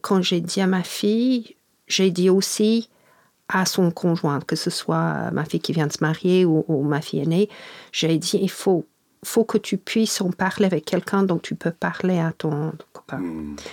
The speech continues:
Speaker 1: Mais au début, c'était, je vous dis ça à vous, mais il faut pas en parler autour de vous. Vous pouvez parler avec moi, je, vous pouvez venir avec moi pour rencontrer, bah, toi, David, ou, bah, Matas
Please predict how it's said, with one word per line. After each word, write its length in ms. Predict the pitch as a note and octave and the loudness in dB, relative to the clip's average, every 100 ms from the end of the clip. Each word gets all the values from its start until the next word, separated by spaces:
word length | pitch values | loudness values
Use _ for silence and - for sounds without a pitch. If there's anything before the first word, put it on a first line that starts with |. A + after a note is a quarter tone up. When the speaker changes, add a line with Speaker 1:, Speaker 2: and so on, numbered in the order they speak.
| - | -4
Speaker 1:
Mais 80 | F3 | 2
au 80 | F3+ | 4
début, 420 | G3 G3+ A#3 C4 | 6 6 6 6
c'était, 400 | - G3 - - - | 4 0 0 -2 -4
je 180 | - F#3 | -10 -8
vous 140 | - | -8
dis 100 | - | -8
ça 300 | - F#3+ F#3 | -2 2 2
à 60 | F3 | 2
vous, 360 | F3+ A3+ B3+ - - - F#3 | 2 2 2 -2 -18 -6 2
mais 80 | |
il 60 | F3+ | 2
faut 140 | F#3+ | 2
pas 180 | E3 F3+ | -2 -2
en 80 | F3+ | 0
parler 320 | F#3+ F3+ F3+ | -2 0 0
autour 200 | E3+ E3+ | 0 -6
de 40 | - | -6
vous. 160 | - | -6
Vous 160 | E3 F3 | -6 -10
pouvez 300 | - E3+ D3+ | -4 -2 0
parler 200 | D#3 D3 | -2 -2
avec 300 | F3 G3 - | -2 -2 2
moi, 280 | G3 A#3+ C#4+ | 2 2 0
je, 200 | - - | -6 -10
vous 180 | - _ | -16 _
pouvez 160 | E3+ D#3+ | 0 2
venir 460 | E3+ F3+ G#3+ G3 | 2 4 4 4
avec 300 | G3+ G3 - | 2 0 0
moi 160 | G3 F#3 | 2 2
pour 180 | - F3 | -2 -2
rencontrer, 560 | F3+ F3 E3 - D3+ | -2 0 -2 -2 -4
bah, 580 | D#3+ D#3 D#3 D#3 D#3+ D#3+ - | -4 -4 -4 -6 -6 -6 -2
toi, 160 | E3 | 0
David, 480 | E3+ D#3+ E3+ F3 E3+ - - - - | 2 2 4 2 0 -10 -12 -12 -4
ou, 80 | F3+ | -2
bah, 160 | D#3+ D3+ | 0 0
Matas 320 | D#3+ - | 0 -4